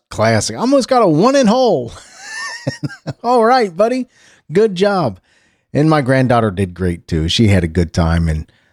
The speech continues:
swinging that, swinging that club. And she liked to, uh, take the club and put it on the, put it where you're supposed to start.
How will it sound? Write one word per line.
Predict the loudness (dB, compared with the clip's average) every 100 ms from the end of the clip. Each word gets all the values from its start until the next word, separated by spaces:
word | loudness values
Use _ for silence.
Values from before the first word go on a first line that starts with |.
| _
swinging | -2 0 2 2
that, | 2 0 -4
swinging | -2 2 2
that | 2 -2
club. | 0 2 2
And | 0 -4 -12 _ _ _ _ _
she | -2 2
liked | 2 0 -4 -16 -2
to, | 2 4 2 0
uh, | -2 -2 -2 -2
take | -2 -2 -4 -20 _
the | -8
club | -4 0 2 0
and | -4 -8 _ -4
put | 0
it |
on | 0 2
the, | 0
put | -2 -4
it | 0
where | 0
you're | 2 0
supposed | 0 0 0
to |
start. | -6 -2 -2 -2